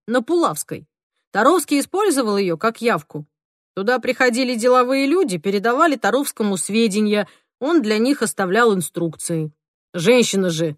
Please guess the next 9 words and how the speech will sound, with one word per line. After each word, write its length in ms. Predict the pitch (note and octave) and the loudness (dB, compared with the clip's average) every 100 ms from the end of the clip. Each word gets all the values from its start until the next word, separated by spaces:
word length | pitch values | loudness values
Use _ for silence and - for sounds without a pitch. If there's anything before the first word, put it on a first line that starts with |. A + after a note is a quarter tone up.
| - | -4
не 160 | G#3+ | 0
слепая, 540 | A3+ G3+ F3+ G3 C4+ B3 | 0 0 -4 -2 0 0
не 160 | F3+ | 0
глухая 640 | E3+ F3+ E3 F#3+ A#3+ G#3+ D3+ _ _ | -2 -4 -4 -4 -2 -4 -6 _ _
и 80 | E3+ | -8
не 120 | E3+ | -6
совсем 460 | E3 F#3 - E4+ F#4+ | -4 -6 -4 -2 0
уж 100 | B3+ | 0
дура. 440 | E3+ B3+ G3 C#3+ | -2 -6 -4 -8